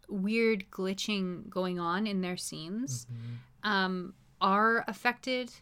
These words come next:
Speaker 1: by the lodge or are connected to the lodge in some way, or we suspect that they are. Like, Albert and Gordon have had glitches happening in their scenes.
Speaker 2: Mm-hmm.
Speaker 1: Um,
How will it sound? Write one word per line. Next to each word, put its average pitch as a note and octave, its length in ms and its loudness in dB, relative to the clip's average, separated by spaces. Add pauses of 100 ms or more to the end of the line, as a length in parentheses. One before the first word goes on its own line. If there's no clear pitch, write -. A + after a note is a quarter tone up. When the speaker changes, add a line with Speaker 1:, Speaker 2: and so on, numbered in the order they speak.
(500)
Speaker 1:
by G#3 220 2
the A#3 100 -4
lodge A3 480 -2
or F#3+ 160 0
are F#3 400 0
connected F#3+ 480 -8
to A3+ 80 -10
the A3 100 -6
lodge G#3+ 240 -2
in A3+ 80 -4
some A3+ 240 -4
way, A#3+ 140 -2
or F#3+ 100 0
we F#3 120 -2
suspect - 520 -6
that G#3+ 140 -10
they A#3 140 -6
are. A#3 180 -4 (260)
Like, F#3+ 200 2
Albert G3+ 400 6
and F#3+ 160 0
Gordon E3 460 -6 (640)
have F#3 180 0
had F#3 240 -6
glitches F#3 340 -8
happening F#3 380 -6
in D#3+ 100 -8
their D#3+ 180 -6
scenes. - 600 -12
Speaker 2:
Mm-hmm. B2 140 -4 (320)
Speaker 1:
Um, F3+ 240 -4